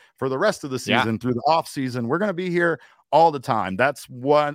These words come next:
Speaker 1: what we're here for. We are going to be your daily D-backs fix. So come here, uh, hang out with us.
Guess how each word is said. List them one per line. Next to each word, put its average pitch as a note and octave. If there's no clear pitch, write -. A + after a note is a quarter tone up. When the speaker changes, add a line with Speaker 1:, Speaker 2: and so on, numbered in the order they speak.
Speaker 1:
what D3
we're C#3
here A#2
for. F#2+
We B2+
are D3
going C3+
to B2
be B2+
your B2
daily C3
D-backs B2+
fix. -
So A2
come E3
here, C3+
uh, E2
hang D#3+
out C#3+
with A#2+
us. A#2